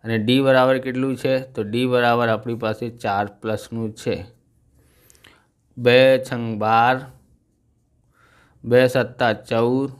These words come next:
બે તરી છ અને એક સાત. પ્લસ બારમાંથી એક બાદ કરીએ તો કેટલા આવે છે? અગિયાર. અગિયાર ગુણ્યા ચાર બરાબર છ. માઇનસનું ચુમ્મોતેર,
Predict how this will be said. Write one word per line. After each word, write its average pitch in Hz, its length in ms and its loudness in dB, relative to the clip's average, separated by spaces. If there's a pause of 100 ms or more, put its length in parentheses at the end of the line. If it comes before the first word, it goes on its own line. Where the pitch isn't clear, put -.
બે 120 260 2
તરી 120 340 0
છ - 260 -10 (340)
અને 117 260 -4
એક 131 380 -2
સાત. 98 480 -4 (2000)
પ્લસ 113 420 0 (580)
બારમાંથી 127 560 2
એક 123 140 0
બાદ 120 320 0
કરીએ 127 200 0
તો 123 100 -2
કેટલા 127 240 2
આવે 123 200 0
છે? 117 180 -4
અગિયાર. 107 440 -2
અગિયાર 117 640 0
ગુણ્યા 113 400 -4
ચાર 104 420 -6 (680)
બરાબર 113 440 4
છ. - 280 -8 (1800)
માઇનસનું 120 760 0
ચુમ્મોતેર, 117 840 -2